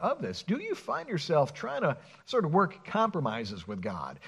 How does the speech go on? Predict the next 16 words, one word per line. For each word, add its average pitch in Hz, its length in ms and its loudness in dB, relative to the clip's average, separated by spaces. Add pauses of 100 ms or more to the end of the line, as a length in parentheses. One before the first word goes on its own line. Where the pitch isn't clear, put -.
(160)
"God, 202 380 8
I'll 302 260 8
do 180 300 4
X 147 320 6
if 143 180 2
you'll 120 220 0
do 104 220 -6
Y. 90 260 -6
God, 262 320 0
I'll 269 340 8 (140)
follow 262 320 4
you 170 240 6
up 214 160 6
to 165 60 2
this 190 240 4
point, 220 340 4